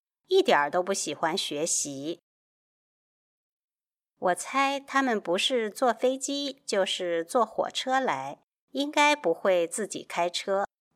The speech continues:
美国历来都是两党轮流执政，不是民主党，就是共和党。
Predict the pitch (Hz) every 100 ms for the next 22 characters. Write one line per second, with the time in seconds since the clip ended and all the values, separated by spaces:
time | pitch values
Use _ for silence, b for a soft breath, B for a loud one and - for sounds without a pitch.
0 | _ _ _ _ _ _ _ _ _ _
1 | _ _ _ 208 180 175 165 180 233 302
2 | 240 175 156 175 202 214 208 180 160 170
3 | 262 277 151 - 170 160 175 175 185 -
4 | 156 - 190 - - _ _ _ _ 214
5 | 233 285 254 214 196 262 277 214 247 170
6 | - 139 143 202 - 175 - 165 160 -
7 | 294 190 - 139 170 - -